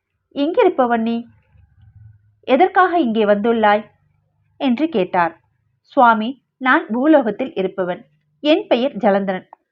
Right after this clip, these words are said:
அசுரர்களுக்கு அரசன். எனக்கு பயந்து ஓடி வந்த தேவர்கள் இங்கிருப்பதால் அவர்களையும் அவர்களிடம் இருக்கும் அருள், சாரி, அவர்களையும் அவர்களுக்கு இடம் அளித்த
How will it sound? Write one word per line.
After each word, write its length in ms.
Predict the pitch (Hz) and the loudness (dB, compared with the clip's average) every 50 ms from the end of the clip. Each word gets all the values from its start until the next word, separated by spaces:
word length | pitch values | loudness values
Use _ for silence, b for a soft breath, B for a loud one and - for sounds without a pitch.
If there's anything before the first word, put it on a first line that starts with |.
| _ _ _ | _ _ _
அசுரர்களுக்கு 800 | - 277 294 - 392 415 403 349 294 226 208 208 - - - | 0 0 2 2 2 2 4 4 4 2 0 0 0 -2 0
அரசன். 460 | - 196 190 196 196 - 208 180 170 - _ _ _ _ _ _ _ _ _ _ | 0 0 0 0 -2 -4 -6 -8 -8 -10 _ _ _ _ _ _ _ _ _ _
எனக்கு 360 | - 302 302 302 294 - 294 | -2 0 0 0 0 0 0
பயந்து 400 | 226 240 247 269 320 392 415 381 | 2 2 2 2 2 0 -2 -2
ஓடி 240 | - 233 240 247 285 254 | -2 -2 -2 -2 -2 -4
வந்த 220 | 233 220 208 214 | -4 -4 -4 -2
தேவர்கள் 640 | 196 202 220 254 262 262 254 233 233 226 - - _ - | 0 0 0 0 0 -2 -4 -4 -6 -6 -8 -10 _ -8
இங்கிருப்பதால் 640 | 208 202 220 214 240 233 - 262 214 208 202 202 202 b b b b _ | -4 -2 -2 -2 -2 -2 -2 0 0 2 2 0 0 b b b b _
அவர்களையும் 580 | - 226 240 285 339 330 311 240 233 240 254 - | 0 2 2 2 2 2 0 0 -2 -4 -4 -2
அவர்களிடம் 640 | - 202 208 208 202 202 202 214 214 240 277 269 | -2 0 0 2 0 0 0 0 0 0 0 0
இருக்கும் 340 | 247 220 226 - 190 208 - _ - - - | -2 -2 -2 -4 -8 -12 -12 _ -20 -12 -4
அருள், 420 | - 202 220 240 262 330 - _ _ | -2 0 0 0 -2 -6 -10 _ _
சாரி, 300 | _ _ - 202 226 - | _ _ -10 -8 -8 -6
அவர்களையும் 640 | - - 190 202 226 226 233 254 214 190 196 220 240 b b b b b b | -2 0 0 0 0 -2 -2 -2 -2 -2 -2 -4 -6 b b b b b b
அவர்களுக்கு 420 | - 233 247 247 240 240 233 - 240 | 0 2 2 2 2 -2 -4 -4 0
இடம் 180 | 226 302 330 | 2 2 2
அளித்த 380 | - - 233 214 208 - 220 | 2 2 0 0 0 -2 -4